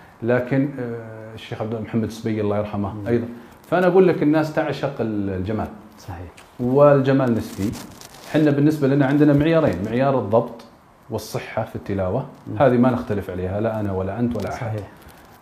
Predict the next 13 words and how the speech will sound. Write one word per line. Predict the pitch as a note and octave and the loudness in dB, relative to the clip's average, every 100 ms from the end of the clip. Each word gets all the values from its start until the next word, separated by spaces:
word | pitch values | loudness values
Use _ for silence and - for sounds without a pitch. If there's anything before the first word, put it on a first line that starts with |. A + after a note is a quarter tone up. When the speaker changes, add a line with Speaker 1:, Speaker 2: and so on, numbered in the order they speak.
| - | -4
Speaker 1:
والمعيار | C3 E3+ F3 F#3 D#3+ | 2 4 6 6 6
الثاني | D3 - D#3 C3 D#3+ F3+ | 6 0 0 4 4 2
الجمال. | C#3 A2+ G2+ G2 D3 - - - - | 0 0 0 0 -4 -10 -20 -12 -2
لذلك | B2+ D#3+ D3 | 4 4 4
عندنا | D#3+ C#3+ C3 | 0 2 2
اللجنة | B2+ B2+ A2 G2+ | 4 2 2 0
اللي | G2+ G#2 | -2 -2
ت-، | - A#2+ A2 G#2 | -6 -10 -10 -4
تسمع | - - G2+ A2 | -4 -2 -4 -4
وترشح، | G2 A#2 A#2+ - A#2 C#3 G#2 | -4 -4 -4 -4 -4 -4 -2
عددنا | A#2+ B2 A#2+ | -2 0 -2
هم | |
ستة. | A#2 A#2 - | -2 -6 -8